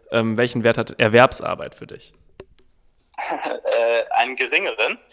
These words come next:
Speaker 2: äh, als, weil ich einfach einen weiteren Arbeitsbegriff habe.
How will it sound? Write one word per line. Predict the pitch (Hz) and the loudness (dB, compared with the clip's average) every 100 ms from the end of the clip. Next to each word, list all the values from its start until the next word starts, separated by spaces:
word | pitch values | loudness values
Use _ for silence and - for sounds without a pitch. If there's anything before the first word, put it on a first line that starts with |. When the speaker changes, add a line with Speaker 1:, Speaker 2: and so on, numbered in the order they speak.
| - _ _ - | -20 _ _ -2
Speaker 2:
äh, | |
als, | 117 117 110 113 117 - - 113 | 2 2 2 0 -4 -8 -16 -4
weil | 110 113 113 | -2 -2 -4
ich | - | -4
einfach | 117 117 | -4 -6
einen | 113 | -6
weiteren | 107 110 123 113 | -2 -2 -4 -4
Arbeitsbegriff | 107 117 117 - - 101 - | -2 -2 -6 -12 -18 -14 -6
habe. | 98 107 | -4 -4